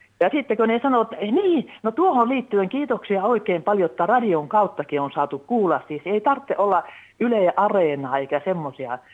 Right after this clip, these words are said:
että on saanut radion puoltakin kuulla, että yhtenäkin päivänä, olikohan sen peräti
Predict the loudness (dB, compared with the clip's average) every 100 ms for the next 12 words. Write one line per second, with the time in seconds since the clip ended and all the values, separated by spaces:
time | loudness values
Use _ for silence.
0 | -20 -12 -6 -2 -2 0 0 0 0 -2
1 | 0 0 0 -2 0 -2 -4 -2 0 0
2 | 0 -4 -8 -6 -4 -4 -4 -4 0 2
3 | 2 -2 -2 -2 -2 -2 0 0 0